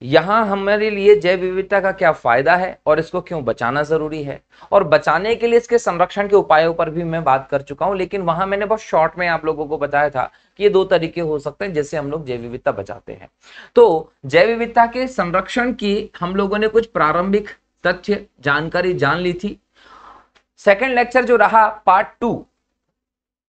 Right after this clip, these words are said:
जैव विविधता वाले टॉपिक का, उस पार्ट टू को मैंने पूरी तरीके से,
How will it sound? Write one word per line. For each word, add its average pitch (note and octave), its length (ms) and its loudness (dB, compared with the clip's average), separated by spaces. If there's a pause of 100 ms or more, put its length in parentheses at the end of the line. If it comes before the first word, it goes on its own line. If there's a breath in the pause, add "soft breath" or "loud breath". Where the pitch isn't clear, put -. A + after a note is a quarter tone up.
जैव F3+ 240 2
विविधता G3+ 360 2
वाले F#3+ 180 2
टॉपिक F3 440 -4
का, D#3+ 100 0
उस F#3+ 180 -2
पार्ट G3 360 0
टू B3 140 -6
को A#3+ 280 -4
मैंने G#3+ 300 -2
पूरी A3 380 -4
तरीके F#3 500 -2
से, E3+ 380 -4